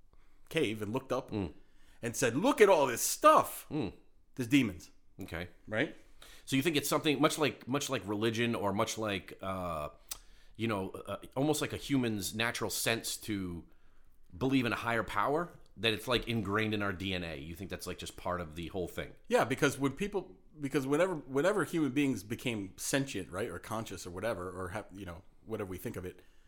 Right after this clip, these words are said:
Speaker 1: there's good and evil,
Speaker 2: Mm-hmm.
Speaker 1: right? 'Cause you, you know when you've done something good and you know when you've done something evil. So it's probably, it probably became easy to say, "Well, that wasn't me. That was
Speaker 2: Mm.
Speaker 1: this, an entity that,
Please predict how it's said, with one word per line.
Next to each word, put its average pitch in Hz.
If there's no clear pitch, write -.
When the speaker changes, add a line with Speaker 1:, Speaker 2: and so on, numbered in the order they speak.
Speaker 1:
there's 117
good 147
and 120
evil, 101
Speaker 2:
Mm-hmm. 82
Speaker 1:
right? 107
'Cause 107
you, 135
you 135
know 135
when 127
you've 110
done 113
something 104
good 101
and 101
you 104
know 107
when 107
you've 98
done 101
something 101
evil. 101
So 135
it's 120
probably, 131
it 113
probably 131
became 113
easy 123
to 104
say, 101
"Well, 147
that 180
wasn't 135
me. 139
That 120
was 113
Speaker 2:
Mm. 92
Speaker 1:
this, 120
an 123
entity 131
that, 98